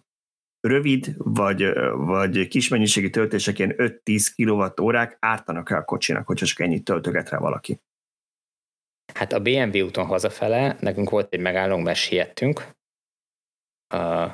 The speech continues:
Speaker 2: ez egy furcsa dolog, azért álltunk meg, mert siettünk. Ö, de mindössze négy percet töltöttünk, azt hiszem, kilenc kilovattóra ment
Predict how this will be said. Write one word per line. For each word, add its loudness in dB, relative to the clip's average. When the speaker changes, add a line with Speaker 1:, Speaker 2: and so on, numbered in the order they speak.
Speaker 2:
ez 0
egy 0
furcsa 0
dolog, 2
azért 2
álltunk 0
meg, 0
mert 0
siettünk. -2
Ö, -2
de 0
mindössze 0
négy 2
percet -2
töltöttünk, -2
azt -2
hiszem, -4
kilenc -2
kilovattóra -2
ment -6